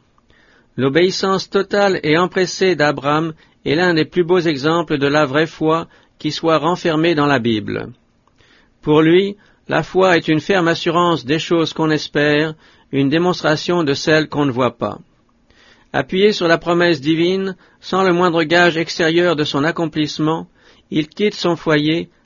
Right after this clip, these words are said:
sa parenté, sa patrie, et se met en voyage sans savoir où Dieu le conduit.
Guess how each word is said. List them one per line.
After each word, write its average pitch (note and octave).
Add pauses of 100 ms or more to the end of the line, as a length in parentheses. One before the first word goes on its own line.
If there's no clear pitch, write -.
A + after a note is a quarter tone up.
sa D#3+
parenté, F3 (280)
sa E3
patrie, E3 (300)
et C3
se D3+
met F3+
en F3
voyage D3+
sans F3
savoir D#3
où C3+
Dieu D3+
le D3+
conduit. A2